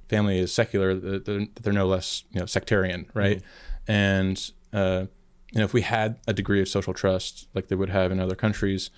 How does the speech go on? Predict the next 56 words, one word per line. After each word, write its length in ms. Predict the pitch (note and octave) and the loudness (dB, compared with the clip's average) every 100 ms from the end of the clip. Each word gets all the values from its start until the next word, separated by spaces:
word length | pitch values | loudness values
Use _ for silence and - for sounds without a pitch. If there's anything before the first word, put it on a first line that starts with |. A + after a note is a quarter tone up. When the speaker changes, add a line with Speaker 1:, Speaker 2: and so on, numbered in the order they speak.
| - - - - | -20 -20 -20 -12
Speaker 1:
you 60 | - | -4
know, 80 | F#2 | 0
maybe 180 | G2+ | 4
you 80 | G2+ | 4
can 120 | G#2+ G2+ | 2 0
do 100 | G2+ | 0
something 260 | G2 - | -2 -6
like 120 | - | -10
that, 140 | - - | -10 -10
but 80 | - | -10
you 60 | |
can't 220 | - A#2 G#2+ | -2 -2 0
do 120 | G2+ | 0
that 100 | G2 | 0
in 60 | |
America. 320 | F#2+ F#2+ G2 F#2+ | 0 -4 -4 -2
We 120 | G2+ | 0
have 140 | G2 - | -2 -2
a 80 | |
very 220 | G2 G2+ G#2+ | 2 4 4
diverse 240 | G2 F#2+ | 0 -4
society. 320 | G#2+ F#2 F#2 | -4 -2 0
We 60 | G2 | -2
have 80 | F#2 | -2
to 80 | G2 | -6
respect 340 | - - C#3 | -4 -2 -2
that 80 | A2 | -2
diversity. 340 | F#2+ E2+ - F#2 | -4 -6 -4 -2
We 80 | G2+ | -2
have, 160 | - - - - | -4 -14 -14 -2
you 80 | |
know, 240 | G2+ F#2+ G2 - E3 - - | -2 -2 -6 -12 -18 -18 -6
Mormons 340 | F#2+ G#2 B2 G#2+ | 2 4 4 4
in 60 | |
Utah 400 | A2+ A2+ G#2 G#2 | 4 4 4 4
and 100 | G2+ | 4
the 60 | F#2+ | 2
Amish 360 | G2 A2 G#2 - | 2 0 0 0
in 80 | F#2+ | 0
Pennsylvania. 460 | G2+ G2 F#2+ G2+ - | 0 2 2 4 2
<laughs> 120 | - A#2+ | 0 0
Speaker 2:
Yeah. 100 | C#3+ | 2
Speaker 1:
Like, 100 | C#3 | 4
there's 260 | C3+ - | 2 2
lots 180 | D3+ - | 0 0
of 80 | B2 | 2
var-, 200 | B2 A#2+ | 2 2
variation. 580 | A#2+ A2 A2 C#3 - G2 - - - - - | 2 2 4 2 0 -6 -10 -18 -18 -18 -4
And, 380 | A#2+ A#2+ B2 B2 | 2 4 4 2
you 80 | C3+ | 2
know, 240 | A#2+ A#2 - - - - - - | 2 2 -2 -16 -20 -20 -20 -2
uh, 340 | A2 A2 A2 - - | 0 2 0 -2 -4
we 100 | A2 | 0
can't 180 | B2 A2+ | 0 0
just 120 | - | -2
appro-, 220 | - - | 0 0